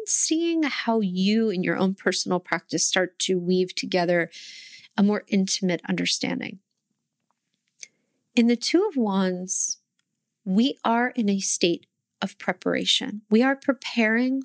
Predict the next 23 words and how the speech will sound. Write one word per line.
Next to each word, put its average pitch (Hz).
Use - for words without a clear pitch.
for 208
something. 180
It 208
might 240
be 240
something 233
known 196
to 226
us 240
or 269
not 208
known 185
to 185
us. 190
It's -
not 214
about 247
prediction. 214
We're 247
always 262
preparing 165
for -
something. -